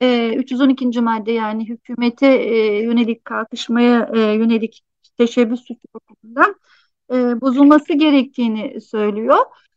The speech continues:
E, az önce konuştuk. İlginç bir iddianame. E, iddianamede aslında başvuranların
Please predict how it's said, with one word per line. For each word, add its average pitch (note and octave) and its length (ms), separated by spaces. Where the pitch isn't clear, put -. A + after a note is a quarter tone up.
E, C4 400
az C#4 200
önce D#4+ 460
konuştuk. E4 800
İlginç D#4 440
bir D4+ 140
iddianame. B3 1040
E, C4+ 280
iddianamede C4+ 800
aslında C4+ 640
başvuranların D4 1120